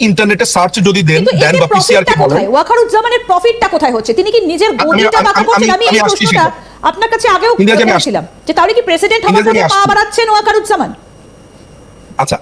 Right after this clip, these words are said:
Speaker 1: এ-, এটাতে, এটাতে আমি আসছি, কিন্তু আপনারা যদি সেই ছবিটা Google-এ সার্চ দেন পেয়ে যাবেন বলে আমার ধারণা। এখন আপনার যে প্রশ্নটা আপনি করছেন যে তার প্রফিট কোথায়, আমার কাছে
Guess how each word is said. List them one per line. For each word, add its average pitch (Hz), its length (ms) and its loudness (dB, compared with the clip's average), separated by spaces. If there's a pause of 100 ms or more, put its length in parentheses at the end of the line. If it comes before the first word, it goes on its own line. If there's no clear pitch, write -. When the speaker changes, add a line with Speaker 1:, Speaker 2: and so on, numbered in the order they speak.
Speaker 1:
এ-, - 140 -4
এটাতে, 175 320 0
এটাতে 170 240 -2
আমি 147 120 2
আসছি, 131 300 -4
কিন্তু 165 200 2
আপনারা 170 220 0
যদি 180 180 0
সেই 180 160 0
ছবিটা 175 220 0
Google-এ 151 260 0
সার্চ 180 200 0
দেন 214 100 -4
পেয়ে 233 160 0
যাবেন 156 200 0
বলে 147 100 0
আমার 143 140 0
ধারণা। 139 300 -4 (400)
এখন 180 120 -2
আপনার 190 420 -2
যে 226 140 0
প্রশ্নটা 180 680 0
আপনি 170 180 -4
করছেন 180 320 -2
যে 190 80 2
তার 190 120 -2
প্রফিট 170 320 0
কোথায়, - 280 -6 (640)
আমার 220 260 2
কাছে 247 560 2